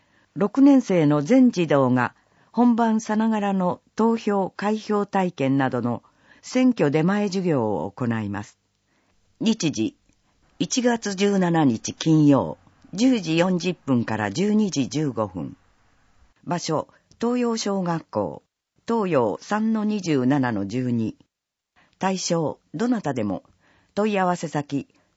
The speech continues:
電話で東洋小学校副校長。電話、三六四四零四零六。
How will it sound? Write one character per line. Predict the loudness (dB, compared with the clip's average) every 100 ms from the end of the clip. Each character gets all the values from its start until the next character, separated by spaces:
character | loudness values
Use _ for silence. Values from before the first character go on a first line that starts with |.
| _
電 | -4 0 0
話 | -2
で | -2 -4 -6 -6
東 | -4 -2
洋 | -2
小 | -2 -4 -2
学 | -4 -4
校 | -2 -2
副 | -2 -6 -6
校 | -2 -2
長。 | -4 -8 -8 -12 _ _ _ _
電 | -6 -2 -2
話、 | -2 -4 _ _
三 | -8 -2 -2
六 | -2 -2 -2 0
四 | 2 2
四 | 2 -2 -4
零 | -4 -2 -2
四 | -2 -2 -2
零 | -2 0
六。 | -2 -6 -10 -14